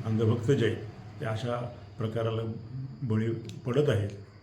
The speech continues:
आणि त्यातून काही साध्य होत नसले तरी एक मानसिक समाधान त्यांना त्यातून कदाचित मिळत असेल.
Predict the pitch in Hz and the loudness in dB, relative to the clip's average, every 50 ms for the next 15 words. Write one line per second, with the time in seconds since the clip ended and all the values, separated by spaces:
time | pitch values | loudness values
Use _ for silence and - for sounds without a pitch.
0 | - - 117 107 107 117 113 110 - 120 113 - - 113 120 - - - 120 117 | -12 -6 -4 -4 -2 -2 -2 -2 -2 -4 -6 -4 -4 -2 -2 -2 -2 -4 -4 -2
1 | 113 117 113 113 113 110 - 117 107 107 113 113 110 107 110 107 104 101 107 107 | -2 0 0 0 0 -2 -2 -4 -4 -4 -4 -4 -2 0 0 0 0 -2 -4 -8
2 | - - - - - 120 110 110 113 110 110 107 104 107 - - - 127 110 110 | -12 -14 -14 -10 -6 -4 -4 -2 -2 -2 -2 0 -2 -2 -2 -2 -2 -2 -2 -2
3 | 110 107 110 110 107 107 - - - - - - 107 107 107 104 101 104 107 - | 0 0 0 0 0 -2 -6 -10 -14 -14 -10 -6 -4 -2 -2 -2 -2 -4 -6 -6
4 | - 113 107 107 - - 117 110 104 104 104 101 98 98 104 120 110 117 110 101 | -6 -6 -6 -6 -6 -4 -4 -4 -2 -2 -2 -2 -2 -2 -4 -2 -2 -2 -4 -4
5 | - 104 | -4 -8